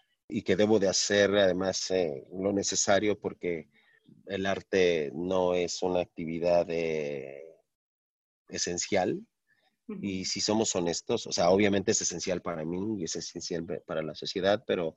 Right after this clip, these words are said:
Speaker 1: ahorita hay unas prioridades que tienen que ser atendidas. Entonces, justamente entendiendo eso, pues, debo, también yo a-, asumo y entiendo que debo de, de ser,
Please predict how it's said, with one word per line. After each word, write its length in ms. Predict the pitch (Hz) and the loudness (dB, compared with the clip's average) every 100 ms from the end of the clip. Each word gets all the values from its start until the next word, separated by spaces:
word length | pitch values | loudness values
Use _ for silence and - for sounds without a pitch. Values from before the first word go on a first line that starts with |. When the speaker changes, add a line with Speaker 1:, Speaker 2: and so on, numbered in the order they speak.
| _ - | _ 0
Speaker 1:
ahorita 380 | 98 98 101 | 2 4 6
hay 120 | 98 98 | 6 6
unas 220 | 95 - | 4 2
prioridades 560 | 101 87 90 90 90 | 0 2 4 6 6
que 80 | - | 2
tienen 220 | - 92 87 | -2 -2 -2
que 80 | - | 0
ser 160 | 90 | 2
atendidas. 720 | 90 - 80 87 87 98 - | 2 0 -2 0 4 4 2
Entonces, 840 | 82 80 76 87 85 - - - - | -6 -6 -2 0 2 2 -2 -4 -4
justamente 600 | - 107 - 98 90 90 | -2 0 2 2 2 0
entendiendo 540 | 90 85 85 85 80 71 | -2 -2 -2 -2 0 0
eso, 220 | - 78 | -2 -4
pues, 160 | - - | -6 -4
debo, 240 | 80 78 | -2 -2
también 420 | - 85 82 82 67 | 0 -4 -2 -6 -2
yo 320 | 90 76 73 | 0 0 0
a-, 100 | 87 - | -6 -8
asumo 360 | - 98 92 | -6 -4 -2
y 80 | 87 | -4
entiendo 400 | 76 82 73 98 | -4 -4 -4 -4
que 120 | - | -4
debo 200 | 78 82 | -4 -2
de, 220 | 82 71 _ - | -2 -2 _ -4
de 100 | 110 | -4
ser, 260 | - 143 | 2 2